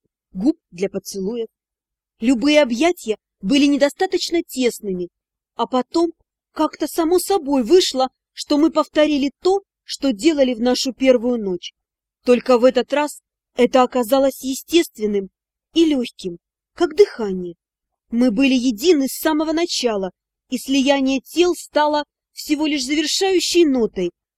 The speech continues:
в гармонии единения наших душ. Звезда, центром которой были мы втроем, пылала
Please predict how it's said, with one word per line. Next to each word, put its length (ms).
в 80
гармонии 600
единения 640
наших 420
душ. 340
Звезда, 600
центром 520
которой 460
были 260
мы 220
втроем, 520
пылала 480